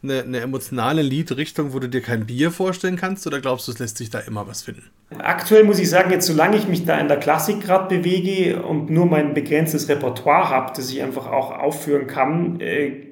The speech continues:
Speaker 2: gibt es schon Bi-, viele Biere, glaub ich, zu denen mir kein, keine passende Musik einfallen würde.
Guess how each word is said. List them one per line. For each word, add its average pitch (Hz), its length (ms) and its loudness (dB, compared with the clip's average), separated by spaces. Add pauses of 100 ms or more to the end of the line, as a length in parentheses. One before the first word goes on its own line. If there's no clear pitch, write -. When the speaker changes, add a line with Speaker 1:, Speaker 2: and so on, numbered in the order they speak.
(160)
Speaker 2:
gibt 170 260 -4
es 143 140 -4
schon 180 760 -2 (540)
Bi-, 170 180 0
viele 196 280 4
Biere, 139 360 4
glaub 131 300 2
ich, 151 200 -4
zu 135 120 -6
denen 160 300 0
mir 151 220 2
kein, - 500 -4
keine 139 260 -4
passende 139 380 -2
Musik 135 360 -4
einfallen 120 540 0
würde. 120 320 -2